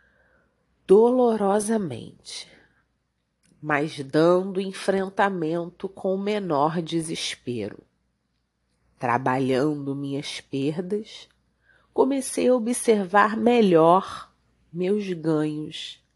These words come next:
minhas vitórias, minhas conquistas, meu poder. E vi que precisava verificar minhas posturas de arrogância,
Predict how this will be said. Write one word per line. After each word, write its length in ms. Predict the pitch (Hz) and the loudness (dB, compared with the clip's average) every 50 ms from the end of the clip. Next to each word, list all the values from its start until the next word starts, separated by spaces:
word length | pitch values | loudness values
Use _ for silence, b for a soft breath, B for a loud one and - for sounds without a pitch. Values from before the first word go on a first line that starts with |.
| _ _ _ _ _ _ _ - | _ _ _ _ _ _ _ -14
minhas 380 | 151 151 143 131 131 131 123 | -10 -8 -6 -4 -4 -6 -6
vitórias, 1120 | 135 147 147 147 _ - - 135 123 123 127 127 127 127 131 127 - - - - - - _ _ _ _ _ _ _ _ _ _ _ - | -6 -6 -6 -6 _ -4 -2 0 0 0 0 -2 -2 -4 -4 -6 -8 -10 -14 -16 -16 -18 _ _ _ _ _ _ _ _ _ _ _ -12
minhas 420 | 139 131 123 135 139 - - - | -10 -8 -8 -6 -8 -8 -8 -10
conquistas, 1160 | - - 160 165 180 175 - - - - - - - - - _ - _ _ - - - - _ _ _ _ _ _ _ _ _ _ _ _ _ | -10 -8 -6 -6 -6 -8 -12 -14 -14 -14 -14 -16 -18 -20 -20 _ -20 _ _ -20 -20 -20 -20 _ _ _ _ _ _ _ _ _ _ _ _ _
meu 360 | 165 170 180 190 202 214 226 220 | -6 -2 0 2 2 2 2 0
poder. 640 | - _ - - 233 226 170 - - - - _ - - _ _ _ _ _ _ _ _ _ _ _ _ _ _ _ _ _ _ _ _ _ _ _ _ _ _ _ _ _ _ _ _ _ _ _ _ _ _ - - | -2 _ 0 0 0 0 -2 -4 -12 -14 -14 _ -20 -20 _ _ _ _ _ _ _ _ _ _ _ _ _ _ _ _ _ _ _ _ _ _ _ _ _ _ _ _ _ _ _ _ _ _ _ _ _ _ -6 0
E 120 | 240 254 | 0 0
vi 260 | 214 190 185 220 247 240 | 0 0 -2 -2 -2 -2
que 180 | - - 254 | 0 -2 -4
precisava 960 | 202 - 240 220 220 233 - - 226 214 185 170 190 180 185 190 190 208 202 | 2 4 6 6 6 4 2 0 0 -2 0 4 6 8 6 6 6 4 2
verificar 1080 | 190 175 202 190 190 185 208 - - - 254 233 _ - - 185 170 165 165 170 170 180 | 2 4 6 4 4 4 2 -4 -4 -10 -12 -12 _ -4 0 2 4 4 4 2 0 -4
minhas 420 | 180 180 180 175 180 180 175 - | -4 -4 -4 -4 -4 -4 -6 -8
posturas 920 | - _ - 202 - - - - _ - 175 175 165 160 165 160 170 170 160 | -12 _ -8 -8 -8 -8 -12 -14 _ -4 -2 0 0 0 0 0 -2 -2 -2
de 100 | - - | 0 2
arrogância, 1200 | 131 135 135 160 165 170 170 156 165 160 156 160 160 156 165 160 - - - - 175 165 165 175 | 2 2 4 4 2 2 2 0 2 2 4 4 2 0 -2 -6 -10 -12 -10 -10 -10 -10 -10 -12